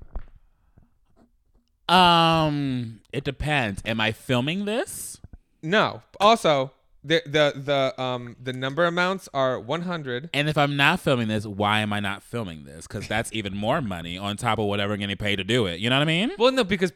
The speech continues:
Speaker 2: t-, letting people know that you did it is a completely different thing. I would charge a higher rate.
Speaker 1: True. Exactly.
Speaker 2: I'm a whore, not a slut.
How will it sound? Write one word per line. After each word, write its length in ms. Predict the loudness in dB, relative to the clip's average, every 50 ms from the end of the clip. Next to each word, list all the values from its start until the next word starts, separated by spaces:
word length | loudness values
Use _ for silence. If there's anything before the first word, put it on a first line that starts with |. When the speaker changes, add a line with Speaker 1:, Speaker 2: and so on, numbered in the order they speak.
| _ _ _
Speaker 2:
t-, 140 | -4 -4 -2 -2
letting 260 | 2 0 2 0 0
people 220 | -2 -2 -2 -2 -4
know 320 | -4 -4 0 0 2 2
that 120 | 0 0
you 120 | -2 -2 -2
did 160 | -2 -4 -4
it 60 | -4
is 120 | -8 -10 -10
a 40 |
completely 340 | -14 -14 -14 -10 -8 -8 -8
different 260 | -8 -10 -10 -10 -6
thing. 160 | -6 -4 -4 -2
I 80 | -4
would 220 | -4 -6 -8 -10 -8
charge 200 | -8 -6 -6 -6
a 60 | -6
higher 240 | -6 -6 -6 -4 -4
rate. 340 | -2 -2 -4 -4 -6 -12 -18 -20 _ _ _ _ _ -6
Speaker 1:
True. 340 | -2 0 0 0 0 -2 -6 _ -14
Exactly. 440 | -12 -12 -8 -8 -6 -6 -4 -2 -2
Speaker 2:
I'm 80 | -2 -2
a 60 | 0
whore, 180 | 0 2 2 0
not 120 | 0 -4
a 60 | -6
slut. 380 | -8 -10 -6 -4 -4 -4 -4 -6